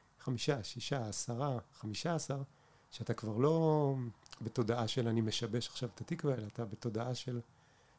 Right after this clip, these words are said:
"אני קורא שוב ושוב את התקווה", ואני, אני לאט לאט נחשף. בעצם מה שקורה שם, הרי... אני גם כותב את זה שם, ב-, יש איזה שניים, שלושה עמודים בספר שמדברים על הפרוצדורה, אז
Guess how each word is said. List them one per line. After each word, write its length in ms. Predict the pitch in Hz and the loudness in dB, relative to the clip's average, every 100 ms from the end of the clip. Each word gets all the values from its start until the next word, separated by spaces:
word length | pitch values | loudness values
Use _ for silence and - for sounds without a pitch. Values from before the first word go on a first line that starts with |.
| - | -8
"אני 140 | - 98 | -6 -4
קורא 280 | - 117 | 2 4
שוב 240 | 123 147 120 | 6 4 2
ושוב 300 | - 160 117 | 2 2 2
את 120 | 107 | -4
התקווה", 360 | 107 110 101 104 | -8 -8 -8 -10
ואני, 280 | 98 101 101 - _ _ _ _ _ - | -8 -6 -8 -10 _ _ _ _ _ -2
אני 120 | 113 | 2
לאט 200 | 120 - | 2 4
לאט 160 | 135 120 | 2 0
נחשף. 320 | - - 160 | -4 -2 0
בעצם 240 | 143 143 147 | 0 0 0
מה 60 | |
שקורה 440 | 156 147 - 135 170 | 0 -2 -2 0 -2
שם, 220 | - 156 | -2 -2
הרי... 240 | 123 127 127 - - - - - - - _ _ _ | 0 -2 -4 -8 -20 -20 -20 -20 -20 -20 _ _ _
אני 140 | 113 113 | -4 -2
גם 140 | 113 | -2
כותב 280 | 107 127 156 | 0 4 6
את 60 | 143 | 6
זה 80 | 120 | 0
שם, 240 | - 110 | 0 -2
ב-, 160 | 107 107 | -2 -4
יש 180 | 113 - - 117 | -6 -8 -10 -6
איזה 180 | 117 120 | -4 -2
שניים, 320 | - 131 123 | 0 2 2
שלושה 260 | - 123 | 0 0
עמודים 340 | 135 113 113 131 | 0 2 0 0
בספר 340 | 113 131 139 | 0 0 0
שמדברים 560 | 120 123 110 104 131 120 | 0 -2 0 2 2 4
על 160 | 135 131 | 2 0
הפרוצדורה, 640 | - 123 123 120 160 139 143 _ _ _ _ _ _ - | -2 -8 -4 -4 -2 -4 -6 _ _ _ _ _ _ -8
אז 220 | 113 | -8